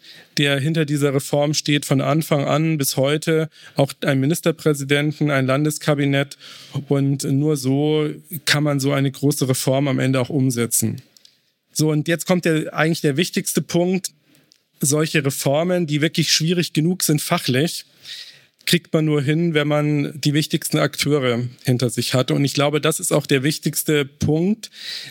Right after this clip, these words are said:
der uns unterscheidet von dem Reformprozess auf Bundesebene.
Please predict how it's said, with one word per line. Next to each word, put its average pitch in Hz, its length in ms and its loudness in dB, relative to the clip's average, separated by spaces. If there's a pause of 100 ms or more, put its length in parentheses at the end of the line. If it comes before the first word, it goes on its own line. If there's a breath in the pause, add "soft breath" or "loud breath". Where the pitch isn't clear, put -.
(140)
der 143 200 2
uns 170 300 0
unterscheidet 151 840 0
von 139 680 0
dem 135 140 2
Reformprozess 147 760 0
auf 139 200 -2
Bundesebene. 165 880 0